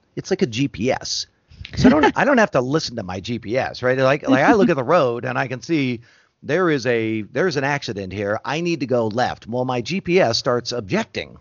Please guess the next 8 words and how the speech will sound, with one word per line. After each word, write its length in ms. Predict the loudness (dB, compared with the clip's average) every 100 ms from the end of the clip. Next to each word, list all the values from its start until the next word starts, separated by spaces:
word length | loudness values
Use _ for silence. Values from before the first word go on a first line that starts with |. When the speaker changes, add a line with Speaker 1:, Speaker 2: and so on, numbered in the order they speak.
| _ _ _ -10
Speaker 2:
Mm-hmm. 480 | -4 -2 2 4 2 0 _ _ _ _ _ -4
Speaker 1:
And, 400 | 0 2 0 -2 -8 _ -2
and 200 | -2 -2 0
I 260 | 2 2 2
have 280 | 0 -4 -2
to 360 | 0 0 0
take 480 | -4 -2 -2 -4 -18 _ -10
control 800 | -8 -8 -4 0 2 2 0